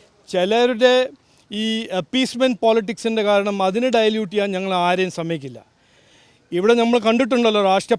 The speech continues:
പാർട്ടികളുടെ അവരുടെ ഈ കോൺഗ്രസും ലെഫ്റ്റ് എൽ ഡി എഫിൻ്റെയും അവരുടെ ഒരു ബിഹേവിയർ. by election-ൻ്റെ മുമ്പ് ഇവിടുത്തെ കോൺഗ്രസ് പ്രസിഡന്റ് പറയുന്നു, "അല്ല,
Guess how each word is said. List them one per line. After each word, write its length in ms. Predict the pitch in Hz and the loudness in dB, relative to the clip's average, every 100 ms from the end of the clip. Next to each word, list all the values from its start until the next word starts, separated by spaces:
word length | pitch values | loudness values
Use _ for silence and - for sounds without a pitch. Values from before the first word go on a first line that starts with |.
| - | 2
പാർട്ടികളുടെ 460 | 214 202 214 208 214 | 2 2 0 2 2
അവരുടെ 260 | 202 208 202 185 196 | 2 0 0 -4 -6
ഈ 20 | 190 190 180 185 170 | -6 -6 -8 -10 -6
കോൺഗ്രസും 440 | 175 202 214 226 202 | -4 -2 -4 -4 -4
ലെഫ്റ്റ് 340 | 196 - - 185 | -4 -6 -12 -8
എൽ 80 | 190 202 | -4 0
ഡി 60 | 214 | 0
എഫിൻ്റെയും 440 | 208 208 208 202 202 202 190 | 0 -4 -2 -2 -6 -6 -4
അവരുടെ 280 | 202 202 208 | -2 0 0
ഒരു 120 | 208 202 | 2 0
ബിഹേവിയർ. 380 | 190 196 180 143 107 _ _ _ _ _ _ _ _ 156 139 | 0 -2 -2 -6 -10 _ _ _ _ _ _ _ _ -10 -2
by 120 | 170 196 240 | 2 6 8
election-ൻ്റെ 440 | 262 - 269 254 247 | 6 4 4 4 6
മുമ്പ് 280 | 247 247 254 269 - _ _ _ _ _ _ _ _ _ _ - | 6 6 6 4 -4 _ _ _ _ _ _ _ _ _ _ -6
ഇവിടുത്തെ 300 | 208 233 208 214 226 | 0 0 0 -2 0
കോൺഗ്രസ് 320 | 233 240 - | 0 -2 0
പ്രസിഡന്റ് 360 | 233 196 233 226 | -2 0 -2 2
പറയുന്നു, 280 | 226 226 226 226 | 2 2 2 0
"അല്ല, 120 | 233 | 2